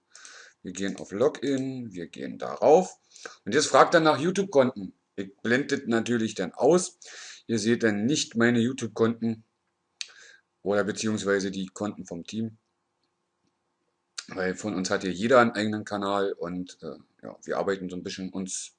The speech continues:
zusammen und arbeiten uns so ein bisschen zu. Und zwar nehme ich dann auf jeden Fall mal meinen Gamercheck, äh, Odin,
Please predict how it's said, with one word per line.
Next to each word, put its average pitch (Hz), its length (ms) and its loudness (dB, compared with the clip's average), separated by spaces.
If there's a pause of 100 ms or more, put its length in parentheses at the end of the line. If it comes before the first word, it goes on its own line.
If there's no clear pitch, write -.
(460)
zusammen 147 400 8
und 120 240 2
arbeiten 107 420 2
uns 95 140 -6
so 104 80 -10
ein 95 40 -8
bisschen 92 240 -10
zu. 190 320 -2 (640)
Und 131 180 -2
zwar 127 200 4
nehme 123 200 2
ich 117 100 -4
dann 113 180 -2
auf 98 100 -10
jeden 104 180 -6
Fall 98 140 -4
mal 73 320 -6
meinen 60 400 -16 (680)
Gamercheck, 131 680 -2 (400)
äh, 87 300 -2 (180)
Odin, 147 580 -6